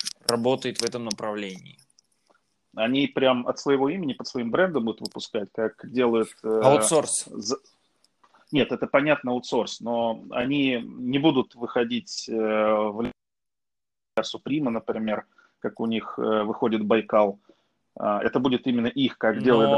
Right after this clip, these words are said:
Speaker 2: допустим,
Speaker 1: подожди,
Speaker 2: Кех-, Кехлер и
Speaker 1: немножко,
Speaker 2: Кох.
Speaker 1: нет, немножко ты неправильно понимаешь.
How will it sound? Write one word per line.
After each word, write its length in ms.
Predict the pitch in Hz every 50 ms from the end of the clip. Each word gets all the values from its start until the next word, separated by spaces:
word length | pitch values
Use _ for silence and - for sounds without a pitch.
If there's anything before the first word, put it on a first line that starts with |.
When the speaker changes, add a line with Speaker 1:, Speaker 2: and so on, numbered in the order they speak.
| 143
Speaker 2:
допустим, 240 | 143 139 139 135 117
Speaker 1:
подожди, 520 | - 135 156 160 143 170 156 139 131 120 110
Speaker 2:
Кех-, 160 | 160 151 -
Кехлер 220 | 131 135 135 123
и 40 | 131
Speaker 1:
немножко, 160 | 123 151 156 151 143 127 110 -
Speaker 2:
Кох. 120 | - - 104
Speaker 1:
нет, 300 | 139 147 147 131 113 - -
немножко 460 | 123 123 127 135 147 147 - - - 135
ты 260 | 139 - 147 139 139
неправильно 840 | 135 131 131 131 131 127 127 127 127 127 120 139 139 131 127 120 117
понимаешь. 560 | 107 123 127 131 139 139 117 98 95 - -